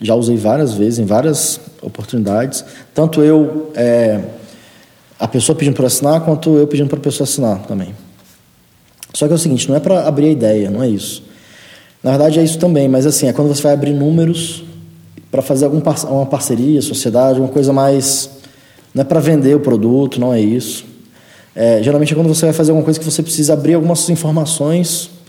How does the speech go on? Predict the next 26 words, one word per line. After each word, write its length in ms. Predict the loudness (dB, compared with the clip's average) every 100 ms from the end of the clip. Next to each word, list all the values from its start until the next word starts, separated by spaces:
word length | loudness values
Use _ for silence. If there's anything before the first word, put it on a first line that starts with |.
| -10
confidenciais. 1000 | -8 -4 -2 0 0 0 0 -2 -10 -16 -20 _ -20 _
É 40 | -6
muito 160 | -2
mais 200 | 0 0
nesse 180 | 0 0
sentido. 580 | -2 -2 -2 -2 -4 -14 -20 -20 -20 _ _ _ -20 -20 _ -2
Pra 120 | 0
falar 240 | 2 2
ideia, 460 | 4 4 6 4 4
não, 120 | 0
não 320 | 0 0 0
se 100 | -2
costuma 480 | -10 -6 -2 0 0
assinar 800 | 0 -2 0 0 0 -2 -8 -18 -20 -20 -18
numa 240 | -6 -4 0
coisa 240 | 0 2
mais 160 | 0 0
rasa, 340 | 0 2 0
assim, 180 | -2 0
"Ah, 140 | 0
vou 100 | 0
só 160 | -2 -4
contar 380 | -6 0 0 0
qualquer 240 | -4 -4
minha 120 | -2
ideia." 340 | 0 0 -2